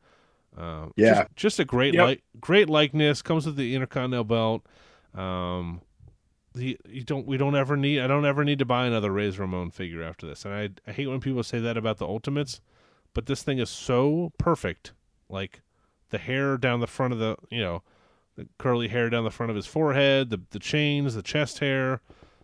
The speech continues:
Speaker 1: everything. The scowl.
Speaker 3: It's like, it's in a very improved version of the Defining Moments. Like,
Speaker 1: Yes.
Speaker 3: it's like
Speaker 2: Yeah.
Speaker 1: Yep. Hundred percent.
Speaker 3: Yep.
Speaker 1: So.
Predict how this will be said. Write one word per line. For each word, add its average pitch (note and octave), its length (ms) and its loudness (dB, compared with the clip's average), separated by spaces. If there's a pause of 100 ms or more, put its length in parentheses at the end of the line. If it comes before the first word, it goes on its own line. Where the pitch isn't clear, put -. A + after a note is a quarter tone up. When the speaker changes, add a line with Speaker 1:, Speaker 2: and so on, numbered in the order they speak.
(240)
Speaker 1:
everything. F#2+ 480 -4
The F2+ 120 -6
scowl. - 300 -2
Speaker 3:
It's A#2+ 100 6
like, C#3 180 12
it's D#3 140 4
in F#3 80 10
a D#3 180 4
very F#3 320 10
improved D#3+ 440 8
version C3 320 4
of A2 100 4
the A2+ 60 0
Defining A2+ 360 4
Moments. G2 380 2
Like, F#2+ 100 4
Speaker 1:
Yes. F#2+ 100 -2
Speaker 3:
it's - 140 -2
like G2+ 120 6
Speaker 2:
Yeah. A2 280 10
Speaker 1:
Yep. E2+ 140 -10 (500)
Hundred G2 160 -10
percent. A2 260 12
Speaker 3:
Yep. - 120 -16 (240)
Speaker 1:
So. D#2+ 260 -14